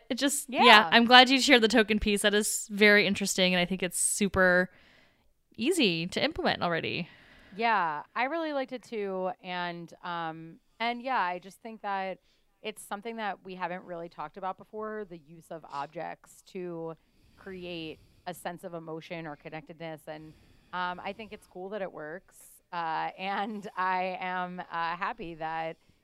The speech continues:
Speaker 2: you know, they did this research. It's in a little bit of a funky context, but I think because it resonates, the findings resonate, and you can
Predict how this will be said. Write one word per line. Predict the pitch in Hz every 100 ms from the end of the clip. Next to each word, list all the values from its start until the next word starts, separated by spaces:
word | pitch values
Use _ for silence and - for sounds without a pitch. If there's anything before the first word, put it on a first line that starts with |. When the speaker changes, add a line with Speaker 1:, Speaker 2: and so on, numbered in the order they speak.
| _
Speaker 2:
you | 190
know, | 185 170 165
they | 180 175
did | 170 180
this | 180 170 -
research. | 190 185 175 175
It's | -
in | 196
a | 190
little | 202 220
bit | 208
of | 196
a | 170
funky | - 190 175 180
context, | 190 208 175 156 - _
but | 170
I | 170
think | 170 180 170 _ _ _ -
because | 190 - - 202 175
it | 185
resonates, | 151 175 170 160 151 147 - - - - _
the | 185
findings | 214 208 196 170
resonate, | 175 170 165 165
and | 165
you | 156
can | 160